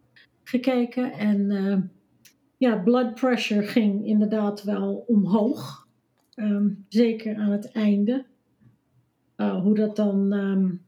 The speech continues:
toegaat met, met, eh, met de regels vond ik, eh, stuitend. In mijn wereld, eh, als er regels zijn, dan, eh, moet je die consequent,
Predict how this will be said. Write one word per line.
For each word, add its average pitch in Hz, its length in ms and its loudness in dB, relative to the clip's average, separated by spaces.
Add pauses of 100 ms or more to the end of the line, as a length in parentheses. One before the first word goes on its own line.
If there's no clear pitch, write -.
(360)
toegaat 233 720 -2
met, 196 360 -2
met, 196 320 -6
eh, 180 220 -4 (520)
met 208 180 2
de 214 80 2
regels 233 640 0
vond 240 240 2
ik, 247 280 -4
eh, 240 120 0
stuitend. 220 840 -2 (880)
In 220 220 2
mijn 226 300 2
wereld, 220 580 0
eh, 214 320 0
als 220 160 -2
er 220 60 4
regels 226 420 0
zijn, 202 260 0
dan, 190 340 0
eh, 196 80 -2
moet 202 180 2
je 214 60 0
die 202 140 0
consequent, 196 920 -4